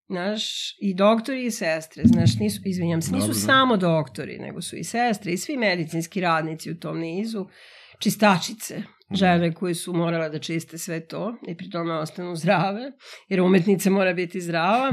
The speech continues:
Speaker 2: <laughs>
Speaker 1: ali i čistačica mora biti zdrava, znaš, takođe, kad radi za tu siću, a mi smo bogovi
Speaker 2: Mm.
Speaker 1: ljudi, znaš, i zaboravimo na nju da postoji.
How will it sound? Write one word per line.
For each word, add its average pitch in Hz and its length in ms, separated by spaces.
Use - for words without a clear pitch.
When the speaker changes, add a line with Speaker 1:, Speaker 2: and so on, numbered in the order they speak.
Speaker 2:
<laughs> 131 280
Speaker 1:
ali 202 180
i - 60
čistačica 208 600
mora 143 240
biti 165 300
zdrava, 170 460
znaš, 190 360
takođe, 170 560
kad 185 160
radi 170 280
za 165 140
tu 170 180
siću, 165 460
a 147 80
mi 139 180
smo - 180
bogovi 160 440
Speaker 2:
Mm. 196 100
Speaker 1:
ljudi, 165 340
znaš, - 340
i 185 100
zaboravimo 180 600
na 165 120
nju 165 160
da 160 160
postoji. 165 600